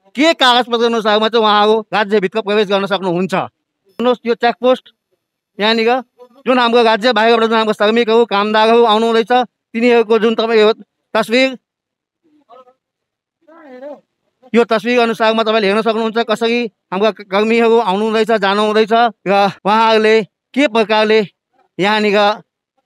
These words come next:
आफ्नो अनुमति लिइरहेका छन्। यो चेकपोस्ट हो रम्फू बजारको, सिक्किमको मुख्य प्रवेशद्वार भन्ने गर्छ। यहाँबाट विशेष उत्तर र पूर्व जिल्लामा जाने वाहनहरूको आवत जावत यो चेकपोस्टबाट हुने गर्छ अनि राज्यको राजधानी अनि यही चेकपोस्ट भएर जाने गर्दछ।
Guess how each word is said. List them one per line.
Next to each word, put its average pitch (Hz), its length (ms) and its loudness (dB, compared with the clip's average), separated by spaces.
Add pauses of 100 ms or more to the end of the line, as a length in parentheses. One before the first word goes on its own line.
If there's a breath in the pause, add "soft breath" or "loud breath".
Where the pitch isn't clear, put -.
(360)
आफ्नो 202 400 -2 (220)
अनुमति 208 360 -2
लिइरहेका 190 420 0
छन्। 170 260 -4 (160)
यो 196 120 2
चेकपोस्ट 196 480 0
हो 214 120 4
रम्फू 208 160 0
बजारको, 214 640 2 (180)
सिक्किमको 214 320 -4
मुख्य 233 240 0
प्रवेशद्वार 220 540 2
भन्ने 214 260 0
गर्छ। 226 220 2
यहाँबाट 214 540 0 (280)
विशेष 233 280 -2 (380)
उत्तर 277 520 2
र - 20 0
पूर्व 226 420 0 (220)
जिल्लामा 226 360 0
जाने 208 260 0
वाहनहरूको 214 440 2
आवत 220 280 2
जावत 220 360 2
यो 220 160 0
चेकपोस्टबाट 214 560 -2
हुने 208 240 -2
गर्छ 220 240 -2
अनि 240 480 -4
राज्यको 226 460 0
राजधानी 220 540 0 (300)
अनि 214 120 -2
यही 240 200 2
चेकपोस्ट 214 380 -2
भएर 190 280 0
जाने 180 260 -4
गर्दछ। 156 300 -4